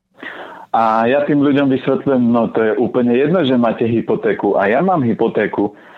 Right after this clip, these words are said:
Ale keby som nerobil, ne-, ne-, keby som mal robiť to, čo ma nebaví,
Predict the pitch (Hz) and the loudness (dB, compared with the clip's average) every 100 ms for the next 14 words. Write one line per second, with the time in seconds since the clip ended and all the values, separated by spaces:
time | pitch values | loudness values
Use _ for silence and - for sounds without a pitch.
0 | - - 101 110 117 135 143 139 143 139 | -16 -4 0 0 0 0 -2 0 0 2
1 | 175 180 143 143 131 127 120 143 131 127 | 2 2 2 2 2 2 0 0 -2 -2
2 | 120 131 143 - - 131 151 - 135 127 | 0 0 -2 -4 -2 0 0 0 0 2
3 | 117 120 151 135 98 - 127 120 120 110 | 0 0 0 0 -2 -2 -2 0 0 0
4 | 92 90 85 92 107 147 | 0 0 2 2 2 0